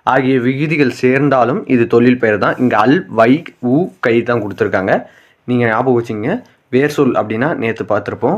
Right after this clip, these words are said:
அதாவது ஏவல் வினையாகவும் கட்டளை வினையாகவும் வருவது தான் வேர் சொல் அப்படின்ட்டு. அடுத்ததா அந்த தொழில் பெயர்லயே எடுத்துக்காட்டு கொடுத்துருக்காங்க பாருங்க.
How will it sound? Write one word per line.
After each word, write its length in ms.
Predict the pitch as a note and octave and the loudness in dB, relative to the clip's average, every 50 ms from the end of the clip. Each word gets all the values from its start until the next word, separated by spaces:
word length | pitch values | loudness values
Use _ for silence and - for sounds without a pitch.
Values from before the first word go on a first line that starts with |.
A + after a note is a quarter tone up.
| G#3+ - _ _ - | -6 -10 _ _ -2
அதாவது 340 | G#2+ A2 A2 A2 A2 A#2 D#3 A#3+ B3+ - - _ _ _ _ _ _ _ _ _ _ _ _ _ _ _ _ _ - - _ - B2+ A2+ A#2 | 0 0 2 2 2 2 2 2 0 -2 -12 _ _ _ _ _ _ _ _ _ _ _ _ _ _ _ _ _ -20 -20 _ -2 2 2 4
ஏவல் 220 | C3 C#3+ D#3 D3+ C3 | 4 4 2 2 0
வினையாகவும் 560 | C3+ C3 B2 A#2+ A#2 A2+ A2+ A#2 B2+ D3+ F#3 G#3 G3 - - | 0 0 2 2 2 0 0 -2 -2 -2 -4 -4 -4 -4 -4
கட்டளை 280 | A#2+ - - C#3+ C#3 C3+ | -2 0 0 0 2 2
வினையாகவும் 480 | B2+ A#2+ A#2+ A#2 A2+ A2 A2 A2+ A2+ G#2+ | 2 0 0 0 0 -2 -2 -4 -4 -4
வருவது 260 | G#2+ G#2+ G#2+ G#2+ G#2 G2+ | -4 -2 -2 -2 -2 -2
தான் 140 | A2+ D#3 A3+ - - _ - | -2 -2 -4 -6 -10 _ 0
வேர் 180 | A2 G#2+ G#2 - | 0 0 0 -2
சொல் 180 | - G2+ G2 G2 - | -4 -4 -4 -4 -6
அப்படின்ட்டு. 400 | G2 F2+ G2 F#2+ F2+ F2 - A2 - D3+ _ _ _ _ _ _ _ _ - | -8 -10 -10 -10 -10 -6 -6 -6 -6 -6 _ _ _ _ _ _ _ _ -4
அடுத்ததா 320 | A#2 B2 A#2+ A#2+ A2+ C3+ F#3 - - _ _ _ - _ _ _ _ _ _ _ _ _ _ _ _ _ _ _ _ _ _ _ _ _ _ _ _ _ _ _ _ _ _ _ _ _ _ _ _ _ _ _ _ G2+ G2+ F#2 G#2+ | -4 -4 -4 -2 -2 -2 -2 -4 -12 _ _ _ -20 _ _ _ _ _ _ _ _ _ _ _ _ _ _ _ _ _ _ _ _ _ _ _ _ _ _ _ _ _ _ _ _ _ _ _ _ _ _ _ _ -8 -6 -6 -6
அந்த 240 | A2+ A2 A2 G#2+ G#2 G2+ G2 - - - _ - | -4 -2 0 0 0 0 -4 -6 -8 -14 _ 0
தொழில் 260 | C#3+ D3 F3 G#3 F#3+ F#3 | 2 2 4 2 2 2
பெயர்லயே 360 | E3 C#3+ C3+ A#2+ A#2 A#2+ D#3 F3+ - A#2+ | 2 2 2 0 2 2 2 0 0 -2
எடுத்துக்காட்டு 380 | A#2+ A#2+ - C3 B2 A#2+ - G2+ | -4 -4 -4 -4 -4 -4 -4 -4
கொடுத்துருக்காங்க 420 | A2+ G2+ G#2+ G#2 G#2 G2+ G2+ G2 F#2 F#2+ | -8 -6 -4 -4 -4 -4 -4 -6 -8 -8
பாருங்க. 200 | G2 G#2+ D3 | -8 -8 -10